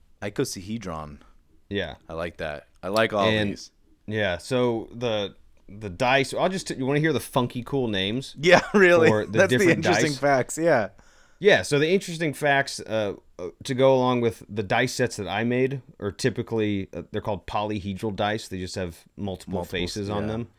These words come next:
Speaker 2: And there are seven
Speaker 1: You couldn't have a
Speaker 2: dice.
Speaker 1: monohedral dice. I mean, that would just be
Speaker 2: There is a interesting dice that's where it's a sphere,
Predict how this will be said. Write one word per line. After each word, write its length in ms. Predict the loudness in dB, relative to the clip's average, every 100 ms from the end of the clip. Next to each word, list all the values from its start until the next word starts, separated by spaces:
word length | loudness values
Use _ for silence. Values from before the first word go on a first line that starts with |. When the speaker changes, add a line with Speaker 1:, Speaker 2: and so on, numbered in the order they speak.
| _ _ _ _ -10
Speaker 2:
And 420 | -6 -4 -2 -4
there 240 | -4 -4
are 40 | -4
seven 640 | -6 2 2 4 0 -6 -8
Speaker 1:
You 80 |
couldn't 240 | 0 0 2
have 240 | 4 4
a 60 | 4
Speaker 2:
dice. 80 | 2
Speaker 1:
monohedral 840 | 2 2 -2 -8 -12 -8 -8 -8
dice. 480 | -4 -4 -4 -8 -12
I 60 | -12
mean, 240 | -12 -8
that 100 | -6
would 100 | -8
just 220 | -8 -14
be 340 | -12 -12 -12 -16 _ _ _ _ _ _ _ 2
Speaker 2:
There 240 | 4 6
is 760 | 6 6 6 6 4 0 -4 -14 _
a 460 | 0 2 2 0 -4 -2
interesting 640 | -2 0 -6 -4 -4 -2
dice 460 | -2 0 0 -4 -8
that's 320 | -6 -6 -4
where 160 | -4 -4
it's 120 | -6
a 60 |
sphere, 800 | -10 -10 -12 -2 0 0 -2 -6